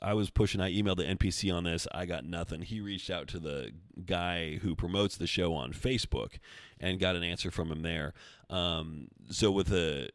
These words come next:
with the N P C for your national shows, you have to have a qualification. You have to have a national qualification. So a lot of the local and regional shows will tout their status as a national qualifier, meaning, "Hey, we're gonna draw more people in because if you finish top two in an open class, then you're qualified for a national level show."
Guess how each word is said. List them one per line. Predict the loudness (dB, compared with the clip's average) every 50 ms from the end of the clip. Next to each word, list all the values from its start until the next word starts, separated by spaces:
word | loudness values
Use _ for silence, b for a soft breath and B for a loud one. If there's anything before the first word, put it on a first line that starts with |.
| _
with | 4 4 4
the | 4 2
N | 0 2 4
P | 4 4 4
C | 2 0 0 0 0
for | 0 -2 -2 -2
your | 0 0 0
national | 0 -2 -2 -2 -2 -4 -4 -4 -2
shows, | 0 4 4 4 4 4
you | 2 0
have | -2 -2 -2
to | -4 -4
have | -4 -4 -4
a |
qualification. | -6 -4 -4 -4 -4 -4 -6 -6 -6 -4 -4 -2 -4 -4 -6 -8
You | -8
have | -8 -6
to | -6
have | -6 -6
a |
national | -6 -6 -6 -6 -6 -8 -6
qualification. | -4 -4 -4 -4 -6 -8 -6 -4 -4 -2 -2 -2 -4 -6 -4
So | -2 0
a | 2
lot | 2 2 2 2
of | 0
the | -2
local | -2 -2 -2 -2 -2 -4 -4
and | -2 0
regional | 2 2 2 2 0 -2 0
shows | 2 2 4 4 4 2 -2 B B B B B B B
will | -4 0
tout | 2 2 2 2 2
their | 0 -2
status | -2 -2 -2 -2 -2 -2 -2
as | -2 -2
a | -2
national | -2 0 0 2 2 0 2
qualifier, | 2 2 4 4 4 2 0 -2 -2 -2 -2
meaning, | -2 -2 -2 -2 -2
"Hey, | 0 0 0 2 2
we're | 0 0 -2
gonna | -2 -2 -2
draw | -2 -2 -2 -2 -2
more | -4 -2 2
people | 2 2 2 2 0 0
in | 0
because | -2 -2 -4 -4 -6 -6
if | -6 -6
you | -4
finish | -2 -2 -2 -2 -2 -4
top | -6 -8 -10 -4 -2 -4 B B B B B B B
two | 0 0 2 2 2
in | 0 -2
an | -2
open | 0 0 0 0 0
class, | -4 -6 -6 -6 -4 -4 -6 -6 -6
then | -8 -6
you're | -6 -6 -6
qualified | -4 -4 -4 -4 -6 -6 -8 -8 -8
for | -10
a | -10 -10
national | -10 -10 -12 -12 -10 -12
level | -12 -10 -10 -8
show." | -6 -4